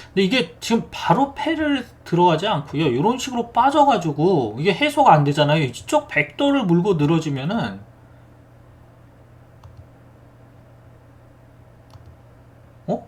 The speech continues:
아, 바로 들어가나요? 저 백이 따냈고요. 음, 이걸 뭐 패를 안 들어가고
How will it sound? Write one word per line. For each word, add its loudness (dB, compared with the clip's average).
아, -6
바로 -4
들어가나요? -6
저 -16
백이 -12
따냈고요. -8
음, -18
이걸 6
뭐 6
패를 0
안 2
들어가고 6